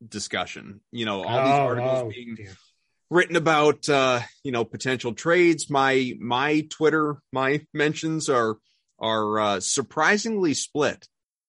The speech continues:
Speaker 1: Not fifty fifty, but whatever the percentage is, I didn't run a poll, but just based on the mentions, surprisingly split on whether or not the Celtics should be willing to part with Jaylen Brown.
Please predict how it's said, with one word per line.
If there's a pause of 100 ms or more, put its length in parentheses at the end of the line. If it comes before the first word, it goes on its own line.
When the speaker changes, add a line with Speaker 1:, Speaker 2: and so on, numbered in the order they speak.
Speaker 1:
Not
fifty
fifty,
but
whatever
the
percentage
is,
I
didn't
run
a
poll,
but
just
based
on
the
mentions, (220)
surprisingly
split
on (580)
whether
or
not (240)
the
Celtics
should
be
willing
to
part
with
Jaylen
Brown.